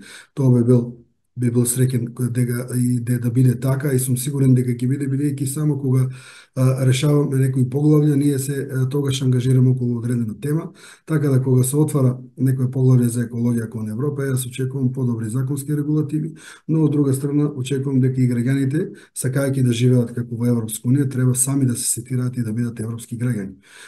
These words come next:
Тоа е една основа која треба заеднички да, да, да кажам, да ја буткаме таа зелена агенда.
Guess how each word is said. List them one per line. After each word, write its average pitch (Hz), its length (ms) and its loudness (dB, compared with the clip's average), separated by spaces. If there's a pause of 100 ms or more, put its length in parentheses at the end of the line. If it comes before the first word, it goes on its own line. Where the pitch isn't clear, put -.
(140)
Тоа 127 260 4
е 120 120 -2 (100)
една 120 260 4
основа 131 440 0
која 120 200 -2
треба 120 240 -2
заеднички 120 680 0
да, 120 260 -4
да, 117 280 -4
да 117 240 -6
кажам, 120 300 2
да 117 140 0
ја 107 80 -4
буткаме 123 460 2
таа 117 180 2
зелена 110 400 0
агенда. 135 460 2